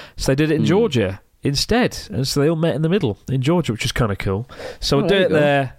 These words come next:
Speaker 1: Why not? Sp-, <laughs> mix
Speaker 2: Why
Speaker 1: things up
Speaker 2: not?
Speaker 1: a little bit.
Speaker 2: Why not?
Speaker 1: Why not?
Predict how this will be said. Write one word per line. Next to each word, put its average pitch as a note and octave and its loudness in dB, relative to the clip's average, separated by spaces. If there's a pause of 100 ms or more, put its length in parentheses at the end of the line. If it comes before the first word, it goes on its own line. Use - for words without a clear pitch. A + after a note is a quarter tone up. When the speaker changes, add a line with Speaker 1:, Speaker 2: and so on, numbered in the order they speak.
(360)
Speaker 1:
Why D3+ 2
not? A2+ 0 (340)
Sp-, - -4
<laughs> C#3 -2
mix C#3+ -2
Speaker 2:
Why - 4
Speaker 1:
things C#3 0
up B2 2
Speaker 2:
not? E3 -4
Speaker 1:
a A#2 2
little A2 2
bit. G2+ -2 (160)
Speaker 2:
Why - -2
not? B2 0
Speaker 1:
Why B2 2
not? G2+ -2